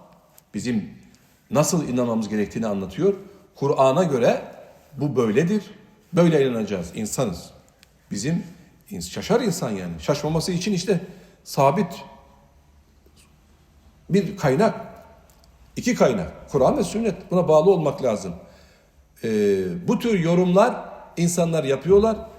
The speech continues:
E, Müslümanlardan var mı bu tür yorumlar içerisinde olanlar?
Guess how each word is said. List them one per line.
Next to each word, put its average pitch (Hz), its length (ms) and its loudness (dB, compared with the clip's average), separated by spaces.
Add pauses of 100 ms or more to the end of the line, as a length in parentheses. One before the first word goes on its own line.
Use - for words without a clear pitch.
(280)
E, 135 60 0
Müslümanlardan 208 840 2 (600)
var 156 180 8
mı 147 260 -2
bu 170 100 -4
tür 160 200 0
yorumlar 143 400 0
içerisinde 127 420 -4
olanlar? 123 460 -2